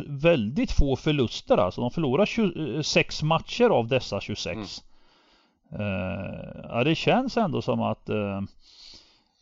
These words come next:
Speaker 1: eh, Sheffield Wednesday på något sätt, eh, ska mycket till för att de ska förlora den här matchen.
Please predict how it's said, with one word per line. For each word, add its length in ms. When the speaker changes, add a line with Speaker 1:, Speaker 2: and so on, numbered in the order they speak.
Speaker 1:
eh, 340
Sheffield 380
Wednesday 500
på 160
något 220
sätt, 420
eh, 260
ska 180
mycket 300
till 120
för 60
att 40
de 100
ska 140
förlora 460
den 100
här 100
matchen. 360